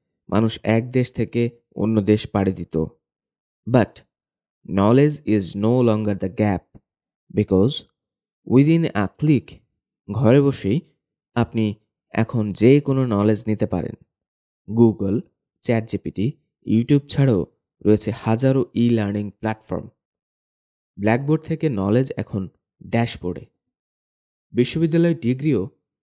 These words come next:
এখন ঘরে বসেই অনলাইনে নেওয়া যায়। আপনি চাইলেই জানতে পারেন ফিটনেস ধরে রাখতে কী করতে হবে, কোন খাদ্য স্বাস্থ্যের জন্য ভালো, কোনটা ক্ষতিকর।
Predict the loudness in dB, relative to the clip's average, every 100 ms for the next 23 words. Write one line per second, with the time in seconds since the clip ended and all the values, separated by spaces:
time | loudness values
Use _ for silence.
0 | -8 -6 -4 -6 -2 0 2 0 -2 -4
1 | -6 _ _ -4 0 2 0 -2 -4 -2
2 | -2 -4 -8 -10 -14 _ _ _ _ _
3 | _ _ _ -6 -4 -4 -2 0 2 2
4 | 0 0 -4 -4 -4 -2 -2 -6 -14 _
5 | _ _ -6 -6 -4 -6 -4 -2 -2 -2
6 | -4 -6 -6 -6 -4 -6 -6 -10 -10 -14
7 | -18 _ _ _ _ _ _ _ _ 0
8 | 4 4 0 -4 -4 -2 -4 -4 -8 -8
9 | -8 -8 -10 -10 -6 -2 -2 -4 _ _
10 | _ _ -4 -2 -2 -4 -6 -6 -10